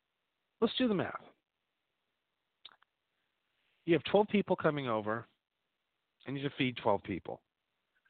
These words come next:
If you cook it yourself, it's gonna cost you about nine dollars per person. Okay, well, that's, but that's taking, and then six hours of your time. So much as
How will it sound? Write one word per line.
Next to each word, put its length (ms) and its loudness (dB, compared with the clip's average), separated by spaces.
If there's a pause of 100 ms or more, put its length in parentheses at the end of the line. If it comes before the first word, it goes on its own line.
(280)
If 60 -6
you 80 8
cook 240 2
it 60 -4
yourself, 480 4
it's 140 -6
gonna 160 0
cost 400 2
you 160 -2
about 340 4
nine 340 2
dollars 420 4
per 120 -2
person. 380 -6 (3000)
Okay, 180 2
well, 160 -2
that's, 240 4 (540)
but 120 -6
that's 240 4
taking, 340 0
and 140 0
then 300 2 (800)
six 180 0
hours 260 6
of 60 -4
your 100 -2
time. 320 -2
So 60 -6
much 180 0
as 60 -2